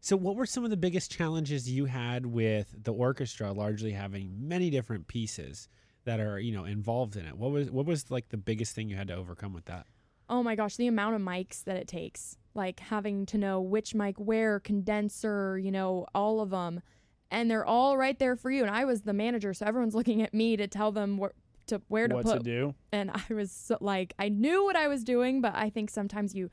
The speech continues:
Speaker 2: second guess yourself and you're like, "Did I do the right thing there?" Like, but you just go with it and you remember what you learned. And,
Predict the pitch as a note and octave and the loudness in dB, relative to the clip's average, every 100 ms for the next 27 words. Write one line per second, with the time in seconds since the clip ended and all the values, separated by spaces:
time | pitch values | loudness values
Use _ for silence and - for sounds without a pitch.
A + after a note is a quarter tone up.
0 | - - G#3+ G#3 G3 F#3 - G3+ G3 F#3 | -10 -4 -2 0 0 -2 -2 -2 -2 -2
1 | F#3+ F3+ F#3 F#3+ F#3 F#3 G3 G3 B3 B3 | -4 -4 -4 -4 -4 -4 -2 -2 -2 0
2 | B3 A#3+ A#3+ A3+ G#3 G3 - - _ - | 2 2 2 2 0 -2 -10 -20 _ -4
3 | C#4 B3+ B3+ C4+ - A3 C4 C4+ C4+ C#4 | -2 0 0 0 2 4 4 0 0 0
4 | C#4 - G#3+ G#3 G3+ G3+ G3+ G#3+ A3 G#3 | -2 -2 0 0 0 2 2 2 2 2
5 | G#3 G3+ G#3 G#3 G#3 G3+ F#3+ F#3 | 0 0 0 0 0 -2 -2 -4